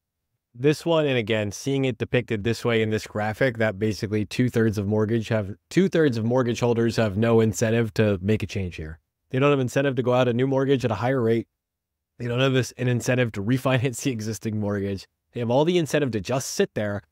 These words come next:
unless there's a non-economic reason for them to do something about it. And yeah, that got left out, out of a lot of analysis on where home prices were going just a few years ago,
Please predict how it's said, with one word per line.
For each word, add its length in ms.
unless 480
there's 180
a 60
non-economic 840
reason 300
for 120
them 140
to 60
do 160
something 340
about 260
it. 120
And 360
yeah, 220
that 180
got 240
left 200
out, 300
out 140
of 80
a 40
lot 380
of 60
analysis 720
on 180
where 140
home 180
prices 380
were 100
going 280
just 160
a 40
few 160
years 300
ago, 320